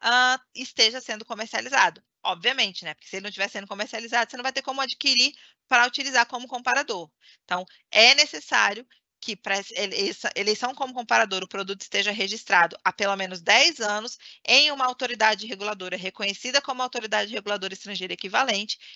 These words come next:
e o produto esteja sendo comercializado. Quando a gente fala na extrapolação de dados de literatura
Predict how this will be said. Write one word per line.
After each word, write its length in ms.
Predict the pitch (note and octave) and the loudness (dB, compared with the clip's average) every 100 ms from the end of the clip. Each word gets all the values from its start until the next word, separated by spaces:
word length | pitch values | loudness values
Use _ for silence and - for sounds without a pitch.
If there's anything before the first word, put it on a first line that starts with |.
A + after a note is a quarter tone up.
| - | -10
e 60 | C4+ | -4
o 40 | |
produto 320 | C#4+ B3 A3 | 0 2 0
esteja 260 | - G#3+ A3 | -2 -2 -2
sendo 220 | G#3+ G3+ | -4 -8
comercializado. 840 | - G3+ A3+ - A#3 G#3 E3+ - - _ _ - - _ _ _ | -8 -8 -2 -2 -2 -6 -6 -8 -18 _ _ -20 -20 _ _ _
Quando 560 | D4 E4 G4+ F#4 E4+ - | 6 8 6 4 -2 2
a 140 | A#3+ | 2
gente 260 | A#3+ B3 - | 2 -4 -4
fala 400 | - G3+ G3 G3+ | 4 6 6 2
na 100 | G#3+ | -6
extrapolação 680 | - G#3 G#3+ G3+ - B3+ | -6 -6 -4 -4 -4 -8
de 100 | D4 | -6
dados 380 | B3 A#3 B3 A#3 | 2 4 4 2
de 80 | G#3+ | -12
literatura 840 | G3+ G3 G3+ - - A#3+ G#3 F3 | -12 -10 -10 -10 -10 -8 -6 -8